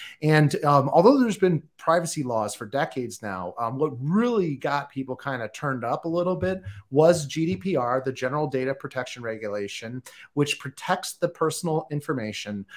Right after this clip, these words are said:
of residents of the European Union or European Economic Area.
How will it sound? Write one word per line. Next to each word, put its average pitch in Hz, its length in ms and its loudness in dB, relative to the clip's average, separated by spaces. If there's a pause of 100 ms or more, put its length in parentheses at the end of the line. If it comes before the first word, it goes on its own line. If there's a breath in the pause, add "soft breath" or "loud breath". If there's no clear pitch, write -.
(120 loud breath)
of 123 160 -4
residents 156 540 2
of 127 200 -4
the 123 80 -8
European 160 540 0
Union 135 460 0
or 120 100 -2
European 123 560 -2
Economic 110 580 -6
Area. 90 440 -6